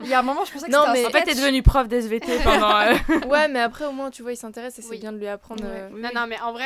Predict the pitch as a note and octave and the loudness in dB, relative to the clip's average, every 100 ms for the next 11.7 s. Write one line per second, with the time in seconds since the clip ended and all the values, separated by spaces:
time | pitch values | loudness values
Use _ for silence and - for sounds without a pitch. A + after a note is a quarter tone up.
0 | B3 A#3 - A#3 A#3 C#4+ A#3+ - G#3 A#3 | -8 -12 -16 -12 -12 -12 -20 -16 -10 -2
1 | A#3 A3 A#3 C#4+ C4 A3+ A#3 A#3 - - | -2 -2 -6 -16 -14 -12 -12 -16 -18 -14
2 | B3+ - C4 - - A3 A#3+ A3 A3+ A#3+ | -14 -14 -20 -20 -12 -2 -2 0 -2 0
3 | A#3+ A#3 A3+ A#3+ A#3+ A3 A#3 F#3+ F#3 - | 0 2 2 2 0 0 -2 -4 -10 -12
4 | - C4 A3+ A#3+ A3 C#4 G#3+ A3 B3+ A3+ | -8 -4 0 0 0 -2 -2 -6 -6 -8
5 | - A#3+ A3+ A3+ B3+ - A3 G3+ G3+ G#3+ | -10 -8 -8 -8 -10 -12 -14 -12 -12 -12
6 | F#3+ F#3+ G#3+ A#3+ A3 G3 G3+ F#3 F3 G3+ | -12 -12 -14 -14 -16 -18 -18 -16 -16 -14
7 | C4 G#3 F3 _ - A#3 G3 E3 G3 A3 | -14 -14 -20 _ -16 -14 -16 _ -20 -20
8 | _ F#3 A3+ A3 F#3 F3+ F3+ E3+ F3 - | _ _ -20 -20 -20 -20 -20 -20 -20 -20
9 | _ _ _ _ _ - _ _ D#3+ F3 | _ _ _ _ _ -20 _ _ -18 -14
10 | F#3+ G#3+ G3+ A3+ G#3 G3+ A3 G3+ G#3+ C#4+ | -10 -10 -10 -10 -10 -12 -12 -12 -16 -18
11 | A#3 G3+ F#3+ F3+ - A3+ | -18 -20 -20 -20 -16 -16